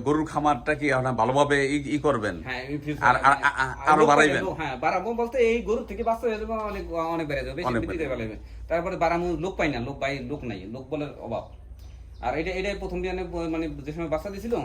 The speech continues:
Speaker 2: প্রথমে সকালবেলা দিত বারো, তেরো, পনেরো লিটার দুধ দিছে। এটা সকালবেলা এক টানে। এটা ভালো গরু, কিন্তু এখন শরীর শারীরিকভাবে কাবু হয়ে গেছে, ইয়ে নাই, উম, লোকজন নাই তো ভাই।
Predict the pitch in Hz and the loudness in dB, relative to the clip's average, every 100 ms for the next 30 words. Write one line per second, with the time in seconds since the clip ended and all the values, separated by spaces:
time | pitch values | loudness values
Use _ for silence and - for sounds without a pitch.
0 | - - - - 196 185 175 165 175 175 | -6 -12 -16 -12 -6 -4 -4 -6 -6 -4
1 | 165 156 151 143 143 147 139 131 156 156 | -4 -4 -4 -4 -4 -6 -6 -8 -6 -4
2 | 151 120 117 117 110 110 - - - - | -4 -6 -8 -8 -10 -12 -16 -18 -18 -18
3 | 262 269 269 247 - - - - - - | -18 -18 -18 -18 -18 -20 -20 -20 -18 -14
4 | 90 110 117 120 117 98 - - - - | -10 -8 -8 -6 -6 -8 -10 -16 -18 -16
5 | - 127 117 95 143 - - - - - | -10 -8 -6 -8 -12 -18 -20 -20 -20 -20
6 | - - - - 120 135 120 90 - - | -20 -20 -18 -8 -4 -2 -4 -6 -12 -18
7 | - - - - - 131 139 - 139 135 | -18 -18 -18 -18 -16 -8 -6 -6 -8 -8
8 | 147 139 131 151 139 131 147 160 165 143 | -6 -4 -4 -4 -6 -6 -2 -2 -2 -2
9 | - - - - - - - - - - | -4 -10 -12 -14 -16 -18 -18 -18 -16 -16
10 | - - - - - 135 110 87 80 - | -16 -16 -18 -18 -10 -8 -6 -8 -12 -16
11 | - 87 90 90 87 85 76 104 147 143 | -16 -14 -12 -10 -12 -12 -12 -8 -6 -4
12 | 135 123 127 170 139 | -4 -4 -6 -4 -4